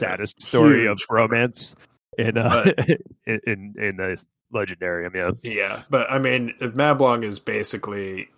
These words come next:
Speaker 2: it, Turin is, like, the self-destructive, like, on a self-destructive bender for basically his entire life, and
Speaker 1: <sighs>
Speaker 2: Mablung
Speaker 1: Yeah.
Speaker 2: is just, like, that friend who just keeps,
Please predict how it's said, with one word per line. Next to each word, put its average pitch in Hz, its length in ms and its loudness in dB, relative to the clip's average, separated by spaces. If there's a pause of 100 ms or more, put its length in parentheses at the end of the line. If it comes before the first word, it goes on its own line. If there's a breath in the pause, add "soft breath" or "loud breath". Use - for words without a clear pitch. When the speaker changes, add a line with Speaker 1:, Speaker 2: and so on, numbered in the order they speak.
Speaker 2:
it, 143 240 -2
Turin 208 400 6
is, 175 240 2
like, 120 280 -2
the 101 380 -2
self-destructive, 110 1200 0
like, 110 220 -2
on 135 80 4
a 127 60 4
self-destructive 110 920 -4
bender 107 400 -4
for 110 200 0
basically 107 500 -4
his 104 160 -6
entire 98 340 -4
life, 95 300 -4
and 113 140 0
Speaker 1:
<sighs> - 240 -8
Speaker 2:
Mablung 120 460 6
Speaker 1:
Yeah. 113 180 6
Speaker 2:
is 110 60 0
just, 123 280 2
like, 120 200 2
that 110 280 0
friend 104 400 -6
who 117 80 -2
just 107 260 -6
keeps, - 600 -4